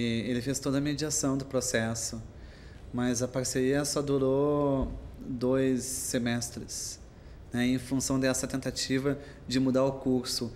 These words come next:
O curso é um curso de dois anos e meio,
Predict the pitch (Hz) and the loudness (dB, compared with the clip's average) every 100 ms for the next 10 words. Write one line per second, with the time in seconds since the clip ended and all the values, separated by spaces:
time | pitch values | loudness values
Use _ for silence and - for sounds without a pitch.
0 | - - 113 - 127 131 - 135 123 120 | -12 -8 -8 -2 0 0 0 0 0 2
1 | 120 120 120 127 117 - - 127 123 110 | 0 -2 0 0 0 -2 -4 -2 -2 -4
2 | - - - 127 127 117 120 120 120 123 | -12 -16 -6 0 2 4 2 2 0 2
3 | 117 131 170 | 2 2 2